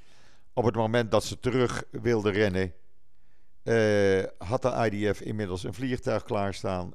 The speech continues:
en de soldaten begonnen te schieten. En u ziet op die video hoe deze vier terroristen nu bij de tweeënzeventig maagden die niet bestaan zijn aangekomen. En daar erg teleurgesteld zijn dat ze daar niemand aantreffen.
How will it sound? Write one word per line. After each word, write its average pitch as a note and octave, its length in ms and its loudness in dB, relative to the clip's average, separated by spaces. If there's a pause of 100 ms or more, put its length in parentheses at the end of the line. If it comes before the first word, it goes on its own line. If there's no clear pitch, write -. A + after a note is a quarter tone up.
en C3 160 -2
de G#2+ 80 -4
soldaten F#2 720 -2 (320)
begonnen G2 360 0
te F#2 100 -6
schieten. E2+ 440 -6 (360)
En G#2 120 -6
u G2+ 60 -2
ziet G2 220 -4
op - 120 -8
die F2+ 120 -6
video E2 600 -4
hoe F#2 460 -2
deze F#2+ 340 -2
vier F#2 480 -4
terroristen G#2+ 680 -2 (460)
nu C3 460 4 (260)
bij G#2 640 2
de G2 160 2
tweeënzeventig F#2 920 2
maagden A2+ 680 2
die G2+ 200 -6
niet F#2+ 200 -4
bestaan F2+ 520 -4
zijn A#2 280 -2
aangekomen. F#2 720 0 (580)
En A2 180 -4
daar F#2 340 2 (160)
erg A#2 320 2
teleurgesteld G2+ 760 2
zijn E2+ 260 0
dat D#2+ 160 -4
ze F2+ 140 -10
daar E2 200 -10
niemand D2+ 380 -12
aantreffen. A2+ 580 0